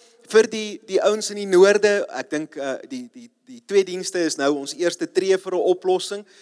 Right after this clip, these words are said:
maar ons gaan baie vinnig moet 'n oplossing kry in terme van 'n meer permanente venue. Ehm, so daar's 'n paar groot geloofgoed waarvoor ons die Here vertrou en bid asseblief saam met ons dat die Here sal voorsien, eh, ook wat dit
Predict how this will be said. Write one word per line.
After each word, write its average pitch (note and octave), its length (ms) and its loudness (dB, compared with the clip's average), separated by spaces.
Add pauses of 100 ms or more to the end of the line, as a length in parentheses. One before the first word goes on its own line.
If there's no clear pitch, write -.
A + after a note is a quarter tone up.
(140)
maar C3+ 120 -2
ons C#3+ 120 -4
gaan D3 140 -4
baie C#3 220 6
vinnig E3+ 360 -2
moet C#3 140 -8
'n D3 40 4
oplossing C#3+ 560 -4
kry C#3+ 240 -10
in B2+ 100 -10
terme C#3 320 -4
van C3+ 200 -12
'n B2+ 100 -12
meer C#3+ 240 -4
permanente C3 720 -8
venue. A3 540 2 (300)
Ehm, C3 260 -2
so D3 160 -2
daar's D3 200 -2
'n - 220 -14
paar D#3 240 4
groot G3+ 400 2
geloofgoed D#3+ 760 0
waarvoor C3+ 320 -8
ons C3+ 120 -18
die A#2 160 -14
Here C3+ 140 -10
vertrou C#3 480 -10 (220)
en D#3+ 80 -20
bid D3+ 160 -8
asseblief D#3 380 -14
saam E3 260 -10
met D#3+ 140 -18
ons C3+ 180 -18
dat B2 120 -16
die A#2+ 120 -12
Here C3 140 -4
sal C3 200 -10
voorsien, C#3 540 -10 (300)
eh, B2 260 -6
ook D3 220 -8
wat B2+ 220 -8
dit B2+ 160 -10